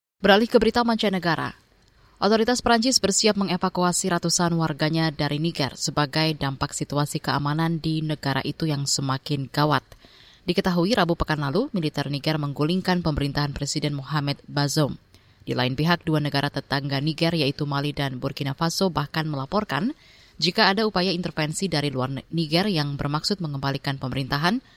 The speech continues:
maka kalangan pemberontak di Niger akan langsung menganggapnya sebagai ancaman perang. Dikutip dari Antara, Menteri Luar Negeri Prancis, Catherine Colonna,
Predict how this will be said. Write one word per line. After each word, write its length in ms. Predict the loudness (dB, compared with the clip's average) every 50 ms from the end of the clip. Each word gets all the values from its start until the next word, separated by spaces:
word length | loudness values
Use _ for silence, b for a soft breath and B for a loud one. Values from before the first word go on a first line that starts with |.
| b b
maka 320 | -4 -2 0 0 0 0
kalangan 320 | 0 0 -2 -2 -2 -4 -4
pemberontak 600 | -2 -2 -2 0 0 0 0 0 0 -2 -4 -4
di 120 | -6 -4 -2
Niger 320 | -2 -2 -2 -2 -2 -2 -2
akan 320 | -4 -6 -4 -4 -4 -2
langsung 400 | -2 -2 0 0 0 0 0 0
menganggapnya 800 | -2 -4 -4 -6 -8 -8 -4 -2 0 2 2 2 2 2 2 0
sebagai 480 | 0 0 0 0 0 0 0 -2 -2 -2 -4
ancaman 440 | -4 -4 -2 -2 -2 -2 -2 -2 -2
perang. 320 | -2 -2 -2 -2 -4 -8 -14 _ -20 -20 _ _ _ _ _ _ _ _ _ _ _ _ _ _ _ _ _ _ _ _ _ _ _ _ _ _ _ -10
Dikutip 320 | -6 -2 0 0 0 2
dari 240 | 2 2 4 4 4
Antara, 240 | 2 2 2 2 2
Menteri 320 | 2 0 0 2 2 2
Luar 160 | 2 2 2 0
Negeri 240 | -2 -2 -2 -2
Prancis, 400 | -2 -2 -2 -2 0 0 -2 -2
Catherine 400 | -2 -2 -2 -2 -2 -2 -2 -2
Colonna, 480 | -2 -2 0 0 2 2 0 0 -4 -6